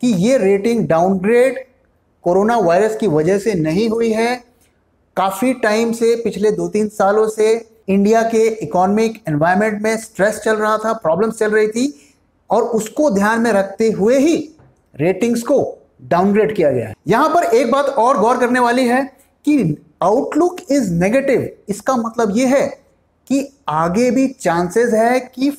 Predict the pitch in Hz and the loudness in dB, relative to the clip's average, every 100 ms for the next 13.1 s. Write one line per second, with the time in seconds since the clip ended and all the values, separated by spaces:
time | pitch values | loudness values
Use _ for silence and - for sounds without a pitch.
0 | - - 170 165 214 269 294 151 160 165 | -6 -2 -2 0 2 2 2 0 0 0
1 | 180 170 226 285 - - _ _ _ 127 | 0 2 2 2 -2 -8 _ _ _ -2
2 | 165 175 220 214 262 - 226 254 247 208 | -2 0 -2 0 -2 0 0 2 2 0
3 | 156 - 123 - _ - 262 285 285 320 | -2 -4 -6 -8 _ -6 -2 0 2 0
4 | 339 294 277 277 311 233 233 247 262 226 | 0 -2 -2 0 0 0 0 0 0 -2
5 | 233 233 240 240 254 180 - _ _ _ | 0 0 0 0 0 -2 -6 _ _ _
6 | 311 302 214 247 277 185 180 202 240 214 | -2 0 0 0 0 2 0 0 0 0
7 | 180 202 240 247 190 226 226 240 233 196 | 0 0 0 -2 -2 -6 -2 -2 -2 -4
8 | - 151 - 127 123 _ _ 214 - - | -4 -8 -4 -6 -6 _ _ -2 -2 -2
9 | 269 202 190 240 233 240 247 247 247 254 | -4 -2 -2 0 0 2 0 0 -2 -2
10 | 285 _ _ _ _ - 220 320 294 285 | -6 _ _ _ _ -6 -2 2 2 0
11 | 302 302 202 202 269 269 262 151 190 262 | -2 0 0 0 0 0 0 0 0 0
12 | 262 151 160 185 277 294 254 208 - 139 | -2 0 0 0 2 2 2 2 0 -4